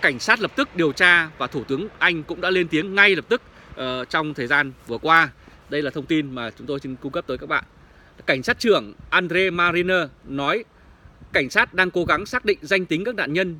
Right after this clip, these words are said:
nhưng trông đợi đây sẽ là một quá trình kéo dài. "Chúng tôi đã bắt giữ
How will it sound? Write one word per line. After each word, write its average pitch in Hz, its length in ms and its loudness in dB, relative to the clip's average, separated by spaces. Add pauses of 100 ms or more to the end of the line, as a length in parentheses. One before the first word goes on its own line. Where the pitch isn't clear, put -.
(120)
nhưng 175 280 -4
trông 180 280 -4
đợi 160 260 -4 (160)
đây 175 200 0
sẽ 196 100 -8
là 175 100 -2
một 131 180 -4 (200)
quá 147 160 0
trình 139 240 -2
kéo 131 160 -4
dài. 123 280 0 (1120)
"Chúng 175 180 0
tôi 208 340 4
đã 151 260 -4
bắt 220 200 -4
giữ 202 300 -2